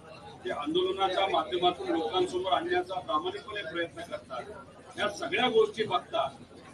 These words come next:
हे सरकार खऱ्या अर्थाने घाबरल्यामुळे संविधानाचा आवाज दाबण्यासाठी, सामान्य लोकांचा आवाज दाबण्यासाठी आणि या महाराष्ट्रातून लोकशाही ही कुठेतरी दूर गेली पाहिजे, या हेतूतून जनसुरक्षा कायदाचं बिल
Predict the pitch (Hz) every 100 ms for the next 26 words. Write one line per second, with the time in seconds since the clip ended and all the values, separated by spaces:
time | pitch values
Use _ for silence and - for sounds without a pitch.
0 | - - 190 - 180 170 170 208 208 330
1 | - 277 - - - - - 254 180 -
2 | - 381 440 - - - - - - -
3 | 339 330 415 - 226 233 233 214 226 226
4 | 190 185 - 190 185 175 185 - 165 180
5 | 202 214 180 180 202 190 220 - 190 190
6 | 170 - 170 156 156 202 196 202 196 -
7 | 190 190 190 185 - - 220 - - -
8 | - 240 370 427 - 247 247 165 - -
9 | - - - - 392 - 427 440 - -
10 | - 262 285 233 220 202 175 - 165 208
11 | - 339 359 190 - 220 220 180 190 -
12 | 185 180 - - - 170 175 190 185 -
13 | 185 - - 480